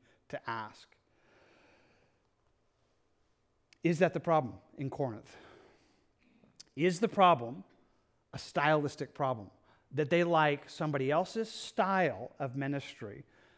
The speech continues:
better than they like the Apostle Paul's? Is it something that they would say, "Hey, you know what? God works in different people, and we just happen to like this teacher better than we like Paul"? If that was the problem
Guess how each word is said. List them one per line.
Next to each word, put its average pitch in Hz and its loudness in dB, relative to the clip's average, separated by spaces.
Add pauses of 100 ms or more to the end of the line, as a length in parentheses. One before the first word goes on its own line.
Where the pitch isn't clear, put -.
(140)
better 156 2
than 175 2
they 175 4
like 127 -2
the 139 -2
Apostle 120 -8
Paul's? - -6 (680)
Is 175 0
it 233 4
something 180 2
that 160 2
they 165 6
would 170 0
say, 165 0
"Hey, 175 2
you 160 -4
know 175 0
what? 180 2 (880)
God 175 6
works 180 4
in 160 0
different 156 -2
people, 220 4
and 170 2
we 185 4
just 175 -6
happen 180 2
to 175 4
like 156 6 (180)
this 180 4
teacher 214 -2
better 170 4
than 160 2
we 156 2
like 143 2
Paul"? 208 10 (420)
If 247 6
that 185 4
was 165 4
the 160 2
problem 151 0